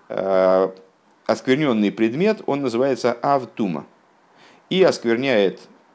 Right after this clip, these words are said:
э, того, кто вступил с ним в контакт, э, делая этого первым в отношении осквернения, называется такой термин просто, ришен, ришен литума, первый. Э, тот,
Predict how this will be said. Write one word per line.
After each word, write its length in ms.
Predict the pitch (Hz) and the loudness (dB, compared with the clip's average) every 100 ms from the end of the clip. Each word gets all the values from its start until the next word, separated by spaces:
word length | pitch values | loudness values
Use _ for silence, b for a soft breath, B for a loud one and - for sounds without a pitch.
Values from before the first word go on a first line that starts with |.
| _ | _
э, 500 | - - - - 78 - | -20 -16 -12 -10 -12 0
того, 240 | 110 107 | 2 2
кто 260 | - 101 95 | 0 -4 -4
вступил 460 | - - 98 101 | -6 -8 -2 -4
с 60 | 92 | -4
ним 140 | 95 | -8
в 20 | |
контакт, 500 | 98 127 214 247 - _ b b b | -4 -2 -2 -2 -6 _ b b b
э, 500 | - - 101 98 101 - | -12 -6 -2 -2 -2 -8
делая 440 | 113 123 151 113 101 | -4 0 4 4 4
этого 400 | - 180 170 143 | 2 0 0 -4
первым 520 | - 131 104 82 73 _ _ _ _ _ _ _ _ | 2 2 2 -2 -8 _ _ _ _ _ _ _ _
в 100 | - | -14
отношении 360 | 101 95 90 95 | -6 -6 -4 -6
осквернения, 440 | 87 98 95 85 | -6 -4 -4 -4
называется 340 | 80 92 78 - | -6 -6 -6 -6
такой 200 | 135 127 | -6 -2
термин 300 | 95 87 80 | -2 -4 -10
просто, 340 | - 80 - | -10 -10 -6
ришен, 340 | 107 101 76 71 - _ | -6 -6 -10 -16 -20 _
ришен 340 | 120 - 117 | -8 -6 -6
литума, 340 | 104 - 85 78 b b - | -6 -6 -10 -12 b b -2
первый. 360 | 117 90 71 - b b | 2 2 -2 -10 b b
Э, 160 | - 85 - | -12 -12 0
тот, 280 | 170 175 | 0 0